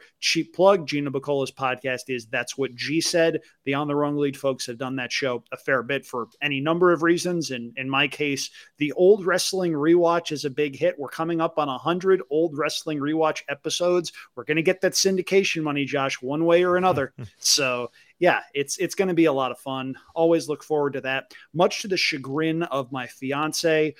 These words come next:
who now has to deal with the fact that this is basically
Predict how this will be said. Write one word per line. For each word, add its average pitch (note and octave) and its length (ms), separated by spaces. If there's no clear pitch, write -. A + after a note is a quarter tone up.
who D#3 100
now F3+ 220
has A#3+ 240
to F3 100
deal F3 160
with E3+ 140
the C#3+ 80
fact D3+ 320
that C#3 100
this A3+ 160
is C#4 140
basically D3 840